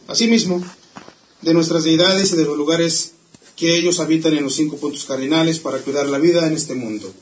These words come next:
Así como defendemos la vida de las plantas, animales y personas que habitan en este jardín botánico, donde habitan especies endémicas tales como el águila real, que es el símbolo de nuestra bandera mexicana. Y exigimos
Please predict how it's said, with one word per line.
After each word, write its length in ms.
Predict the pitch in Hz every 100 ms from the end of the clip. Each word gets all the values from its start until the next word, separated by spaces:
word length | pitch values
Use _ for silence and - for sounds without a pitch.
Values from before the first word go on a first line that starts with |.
| - - - - - - - _ -
Así 240 | - 226
como 160 | 220 185
defendemos 480 | 180 170 175 185 160
la 100 | 156
vida 180 | 175
de 80 | 165
las 120 | 147 -
plantas, 400 | 165 170 160 156
animales 440 | 143 151 160 156
y 20 |
personas 540 | - 180 - 170 160 -
que 80 |
habitan 360 | 135 156 156 151 151 - -
en 140 | 143 170
este 220 | 175 156
jardín 300 | 143 143 139
botánico, 540 | 135 165 190 - 208 - - - - -
donde 180 | 147 147
habitan 280 | 165 170
especies 440 | 160 - 165 160 156
endémicas 560 | 139 160 165 160 151
tales 280 | - 156 151
como 180 | - 135
el 60 | 139
águila 280 | 139 135
real, 260 | 139 156 151
que 80 | 147
es 120 | 139 135
el 120 | 123
símbolo 340 | 165 151 143
de 60 | 123
nuestra 240 | 123 127
bandera 300 | 123 127 131
mexicana. 440 | 123 113 - 104 101 - - - - - - - - - - - - - - - - - -
Y 360 | 160 160 156 135 - - - - - - - - - - - - - - - - - - - - -
exigimos 760 | 180 - 160 240 233 214 -